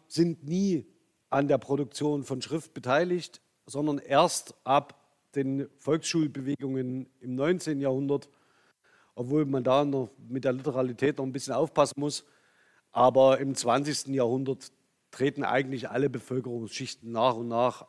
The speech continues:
als, ähm, äh, Produzenten von Schrift, ähm, auf den Plan. Ja, vorher lässt sich das ständemäßig relativ gut sortieren, obwohl Bürgerinnen und Bürger nicht zum klassischen Ständemodell gehören.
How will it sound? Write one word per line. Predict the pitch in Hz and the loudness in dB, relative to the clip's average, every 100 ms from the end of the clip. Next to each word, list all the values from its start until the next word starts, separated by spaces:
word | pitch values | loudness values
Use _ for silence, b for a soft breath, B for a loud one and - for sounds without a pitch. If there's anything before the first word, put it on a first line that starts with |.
| - | -12
als, | 110 113 - - - - | -8 -8 -6 -8 -10 -10
ähm, | 113 113 110 110 107 110 110 - | -4 -2 -2 -8 -10 -14 -16 -12
äh, | 113 107 | -8 -8
Produzenten | 104 - 127 120 - 147 156 - | -8 -10 -10 -6 -2 -2 -2 -12
von | 117 127 123 | -8 -6 -6
Schrift, | - 147 - - _ _ _ _ _ _ _ | -6 -6 -6 -14 _ _ _ _ _ _ _
ähm, | - 120 120 113 110 _ | -4 -2 -2 -4 -10 _
auf | - 123 | 0 0
den | - 123 | 0 -2
Plan. | 123 101 - _ _ _ _ _ | 0 0 -2 _ _ _ _ _
Ja, | 127 175 | 4 4
vorher | - 185 165 156 123 | 4 4 4 4 -2
lässt | 143 147 | -2 -2
sich | 123 | -6
das | 127 | -8
ständemäßig | - 131 127 120 113 101 110 | -4 -2 -2 -2 -4 -6 -8
relativ | 120 110 101 - | -6 -6 -12 -18
gut | 113 104 - _ _ _ _ _ _ - | -18 -18 -20 _ _ _ _ _ _ -14
sortieren, | 113 120 - 156 170 - b b b | -10 -8 0 2 2 -2 b b b
obwohl | 123 107 139 170 165 B B B B - | -8 0 4 4 4 B B B B -6
Bürgerinnen | 139 151 127 139 135 | -2 0 0 0 -2
und | 110 | -2
Bürger | 139 143 131 123 | -2 0 -2 -4
nicht | 135 - | -8 -8
zum | - | -12
klassischen | - 117 - 107 101 | -2 -2 -2 -10 -12
Ständemodell | - 104 107 98 90 92 | -10 -8 -8 -10 -16 -20
gehören. | 92 87 78 | -20 -20 -20